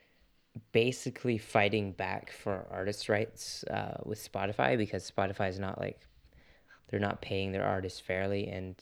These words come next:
you can go, uh, listen to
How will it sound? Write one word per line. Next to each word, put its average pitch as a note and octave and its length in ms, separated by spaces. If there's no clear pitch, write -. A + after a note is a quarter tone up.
you B2+ 140
can B2 160
go, G2+ 460
uh, - 300
listen G2+ 460
to F#2+ 600